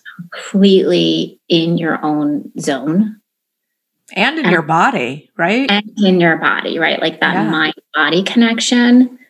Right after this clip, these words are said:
Speaker 2: Yeah.
Speaker 1: Which I hadn't really been tuned into before,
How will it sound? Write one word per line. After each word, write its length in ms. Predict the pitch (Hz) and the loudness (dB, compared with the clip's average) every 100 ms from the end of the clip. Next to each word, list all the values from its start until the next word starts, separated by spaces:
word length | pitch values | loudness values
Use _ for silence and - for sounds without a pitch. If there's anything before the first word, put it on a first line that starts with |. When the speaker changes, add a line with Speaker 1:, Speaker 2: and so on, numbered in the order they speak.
| _ | _
Speaker 2:
Yeah. 340 | 170 165 156 156 _ _ _ - | -8 -6 -6 -10 _ _ _ -4
Speaker 1:
Which 180 | 190 190 | 0 2
I 40 | 190 | 2
hadn't 540 | - - 175 175 - | 2 0 0 -2 -2
really 260 | 165 165 156 | -2 -2 -2
been 220 | 165 156 | -2 -2
tuned 340 | - 160 160 | -2 -2 0
into 640 | 135 196 - - - 196 190 _ | 0 -2 -4 -4 -2 -4 -6 _
before, 680 | 196 - - - - 226 233 | -6 -6 -4 -2 0 -2 -4